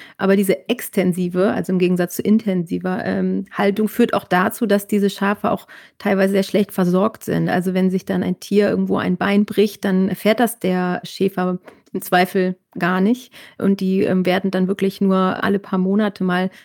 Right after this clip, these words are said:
zur Schur dann wieder zusammengetrieben. Den Alpakas geht das ja ähnlich. Und dann ist das für die auch nochmal immenser Stress, weil sie die Menschen gar nicht gewohnt sind. Also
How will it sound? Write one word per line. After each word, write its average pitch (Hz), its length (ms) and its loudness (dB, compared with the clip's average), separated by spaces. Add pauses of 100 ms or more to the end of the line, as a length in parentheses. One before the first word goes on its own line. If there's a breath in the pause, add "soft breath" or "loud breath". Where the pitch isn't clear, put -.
(100)
zur 196 120 -4
Schur 214 220 2
dann 185 160 2
wieder 196 200 -2
zusammengetrieben. 208 1080 0
Den 190 140 0
Alpakas 202 520 -2
geht 196 160 -2
das 185 140 0
ja - 120 -4
ähnlich. 208 320 2
Und 175 200 -2
dann 185 160 4
ist - 180 -4
das 196 220 -2
für 185 140 -6
die 196 160 -2
auch - 180 -2
nochmal 190 280 -2
immenser 190 420 2
Stress, - 440 -2
weil 190 140 0
sie 185 100 -2
die 180 120 -4
Menschen 196 340 2
gar 185 180 0
nicht 180 220 -2
gewohnt 190 380 0
sind. 165 280 -4
Also 180 500 -2